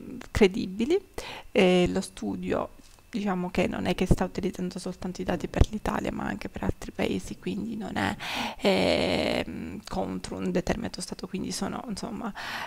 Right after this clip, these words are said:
eh, abbastanza, mm, seri, e potete paragonare l'Italia ad altri Stati e vedere quale effettivamente sono i punti, se vi,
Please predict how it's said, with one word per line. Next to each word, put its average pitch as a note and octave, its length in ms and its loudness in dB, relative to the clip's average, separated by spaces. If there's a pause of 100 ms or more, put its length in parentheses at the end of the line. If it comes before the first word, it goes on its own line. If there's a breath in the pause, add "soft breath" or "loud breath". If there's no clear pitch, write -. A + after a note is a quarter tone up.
eh, F#3 280 2
abbastanza, - 960 2
mm, - 140 -6 (880 loud breath)
seri, D4 500 6 (580 loud breath)
e - 760 4
potete A3+ 380 4
paragonare G#3+ 680 2
l'Italia G3+ 400 0
ad A3 60 0
altri A3 320 0
Stati A#3+ 560 0
e D4 120 4
vedere B3+ 420 2
quale B3 580 2
effettivamente A#3 1080 0
sono A3 260 -4
i G3+ 40 -2
punti, F4 440 0
se G3+ 200 4
vi, F#3+ 340 0